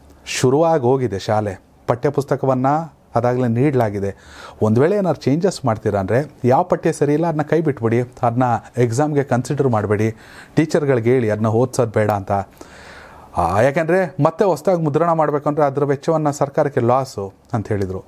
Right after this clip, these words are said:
ಸರ್ಕಾರ ಅದಕ್ಕಿಂತ ಒಂದು ಹೆಜ್ಜೆ ಮುಂದೆ ಹೋಗಿ ಯಾವ್ದು ಹೊಸ ಪಠ್ಯಗಳಿವೆ ಅವಕ್ಕೆ ಒಂದು ಸಪ್ಲಿಮೆಂಟರಿ ಬುಕ್ ಮಾಡ್ತಾರಂತೆ,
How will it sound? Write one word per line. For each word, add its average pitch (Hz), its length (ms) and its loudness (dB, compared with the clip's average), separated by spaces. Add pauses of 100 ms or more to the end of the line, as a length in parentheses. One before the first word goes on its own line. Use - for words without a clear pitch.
(400)
ಸರ್ಕಾರ 127 460 0
ಅದಕ್ಕಿಂತ 139 400 -2
ಒಂದು 139 260 2
ಹೆಜ್ಜೆ 120 160 0
ಮುಂದೆ 113 240 0
ಹೋಗಿ 113 480 0
ಯಾವ್ದು 127 300 0
ಹೊಸ 113 260 0
ಪಠ್ಯಗಳಿವೆ 131 640 0
ಅವಕ್ಕೆ 120 280 0
ಒಂದು 139 100 -2
ಸಪ್ಲಿಮೆಂಟರಿ 127 520 0
ಬುಕ್ 113 220 -4
ಮಾಡ್ತಾರಂತೆ, 107 600 -4